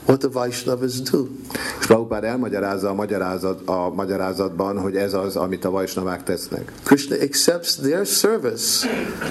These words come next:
Speaker 1: as the, their method for crossing the material ocean.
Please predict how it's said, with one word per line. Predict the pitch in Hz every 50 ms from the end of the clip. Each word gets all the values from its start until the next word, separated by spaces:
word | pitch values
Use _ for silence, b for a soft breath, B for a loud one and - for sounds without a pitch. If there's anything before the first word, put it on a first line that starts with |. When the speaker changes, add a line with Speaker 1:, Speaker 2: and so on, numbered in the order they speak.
| - - -
Speaker 1:
as | 117 117 117 - - - - - -
the, | 120 127 127 131 -
their | 117 120 143 170
method | 165 143 147 165 180 - - 127 120 120
for | - - - 110
crossing | - - 135 139 135 - - 135 127
the | 127 127
material | 131 123 127 - - 139 131 131 131
ocean. | 147 180 180 - - 123 120